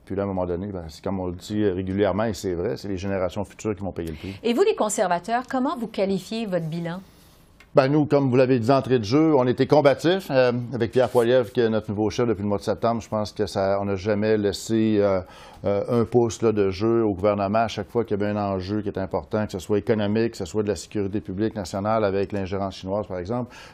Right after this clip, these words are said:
Speaker 1: Euh, tous les grands enjeux, euh, qui touchent le pays, on ne se gêne pas pour le soulever dans l'intérêt des citoyens, dans l'intérêt des Canadiens.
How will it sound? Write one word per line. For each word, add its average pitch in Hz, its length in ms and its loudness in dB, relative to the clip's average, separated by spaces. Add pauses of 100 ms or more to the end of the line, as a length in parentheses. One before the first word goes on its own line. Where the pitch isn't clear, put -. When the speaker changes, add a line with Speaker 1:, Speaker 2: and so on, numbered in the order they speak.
Speaker 1:
Euh, 101 80 0 (160)
tous 135 120 0
les 123 140 4
grands 113 300 4
enjeux, 110 720 4
euh, 101 40 4
qui - 140 -12
touchent 117 240 -2
le 107 80 2
pays, 110 460 0
on 110 140 -2
ne 107 40 0
se 90 60 -6
gêne 104 200 0
pas 117 160 2
pour 104 180 -2
le 98 80 0
soulever 101 460 -2
dans 110 200 0
l'intérêt 107 420 0
des 104 100 -2
citoyens, 101 300 -2
dans 104 60 -4
l'intérêt 95 260 -2
des 98 100 -4
Canadiens. 101 460 -4